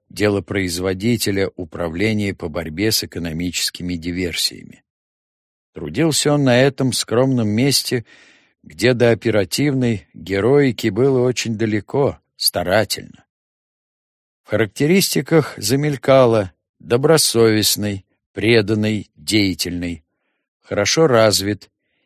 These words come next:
инициативный, толковый работник. Ивана избрали в комитет комсомола, потом секретарём комитета.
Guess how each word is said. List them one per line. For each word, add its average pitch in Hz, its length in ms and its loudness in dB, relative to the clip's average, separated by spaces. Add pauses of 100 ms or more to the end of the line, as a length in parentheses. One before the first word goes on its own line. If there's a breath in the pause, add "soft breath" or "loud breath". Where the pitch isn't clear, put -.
(160)
инициативный, 117 1000 0
толковый 113 560 2
работник. 87 720 -6 (1300)
Ивана 170 440 2
избрали 123 440 2
в - 80 -6
комитет 123 460 -2
комсомола, 104 800 -2 (460)
потом 123 400 -2
секретарём 92 760 -2
комитета. 110 800 -8